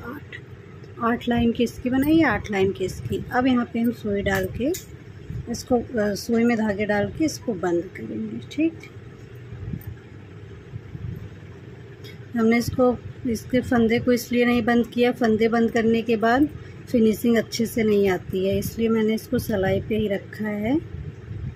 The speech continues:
अलग से सिलाई पे रखा था ताकि आप लोग को फंदे बंद करके दिखाऊं। तो ऐसे आप लोग को अच्छे से समझ में आएगा, नहीं तो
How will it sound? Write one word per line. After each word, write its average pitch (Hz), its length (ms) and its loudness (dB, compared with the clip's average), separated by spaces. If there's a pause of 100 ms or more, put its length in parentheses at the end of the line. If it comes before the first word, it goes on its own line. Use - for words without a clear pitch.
अलग 214 240 0
से 233 140 -4
सिलाई 208 380 2
पे 214 140 -2
रखा 214 360 -2
था 262 180 0
ताकि 214 380 -2
आप 202 200 -4
लोग 202 180 -6
को 240 100 -2
फंदे 202 360 0
बंद 202 280 0
करके 214 360 -4
दिखाऊं। 202 600 0 (1040)
तो 269 220 6
ऐसे 240 380 -2
आप 240 220 2
लोग 233 200 -2
को 254 80 6
अच्छे - 280 0
से 247 160 2
समझ 214 400 2
में 233 140 2
आएगा, 190 440 0
नहीं 214 320 0
तो 330 260 4